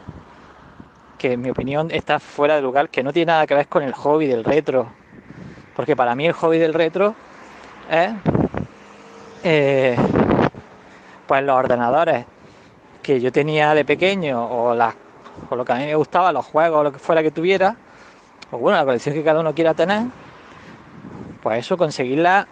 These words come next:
eh, todo lo contrario, a ver si, contra, mira este ordenador ahí más raro, tal, no sé qué, bueno, pues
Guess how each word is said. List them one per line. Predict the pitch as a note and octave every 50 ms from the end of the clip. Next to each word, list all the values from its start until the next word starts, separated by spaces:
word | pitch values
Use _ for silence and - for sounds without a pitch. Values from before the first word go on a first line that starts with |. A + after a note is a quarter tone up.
| - C#3
eh, | B2+ C3+ C3 B2+ B2+ C3+ C#3+ C#3+ - - - - - - - - - - - - - - - - -
todo | - D#3+ E3+
lo | F#3+ F#3
contrario, | F3+ D3 C3+ - D#3+ F3+ G3 F#3+ D#3 C3
a | C3+
ver | C#3+ E3 F#3 E3+
si, | - A3+ G#3+ G3+ F#3+ - - - - - - - _ - - - - - - - - -
contra, | - G3+ G#3 A3+ F3+
mira | E3+ G#3 A3
este | G#3 - - A3
ordenador | G3+ G3+ G3+ F#3+ F#3+ F#3+ G3 F#3+ F#3+
ahí | F#3+ G3 F#3+ F#3+ F#3+ F#3
más | F3+ F3 F3 F3
raro, | F3+ G3 G3+ G3 G3 F#3 E3+
tal, | F#3 F#3 F#3+
no | F#3 E3+
sé | - F3 D#3
qué, | - G3+ G3+
bueno, | G3 G3 A3 G#3+ F#3+
pues | C#3+ C3 A#2+ B2 B2